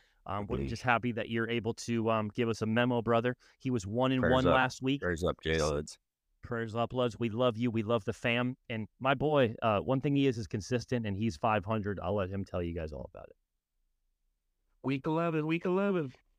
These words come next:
Speaker 3: Sixteen and sixteen overall, sitting right at five hundred. Hit the upset parlay last week with Minnesota and Cleveland. Uh, as I said, I think the New, New Orleans is trash, so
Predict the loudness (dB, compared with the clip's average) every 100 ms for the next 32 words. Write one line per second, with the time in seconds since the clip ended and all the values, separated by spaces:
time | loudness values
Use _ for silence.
0 | -20 -20 _ -6 -6 -4 -2 -2 -2 -4
1 | -6 -6 -4 -2 -2 -4 -4 -4 -6 -6
2 | -2 -2 -2 -2 -4 -4 -2 -2 -4 -10
3 | _ _ _ _ _ _ -4 -2 0 2
4 | 0 0 -4 -2 -2 0 0 0 -2 -2
5 | -2 -4 -2 -2 0 0 0 -2 0 -2
6 | -4 -12 _ -4 -4 -2 0 0 2 0
7 | -2 _ -20 -20 _ _ _ -4 -2 -2
8 | -6 _ _ _ _ -6 -2 -2 -2 -2
9 | 0 0 -2 -2 -4 -2 0 0 2 2
10 | 2 2 0 0 -2 -2 -2 0 -2 -2
11 | -2 -2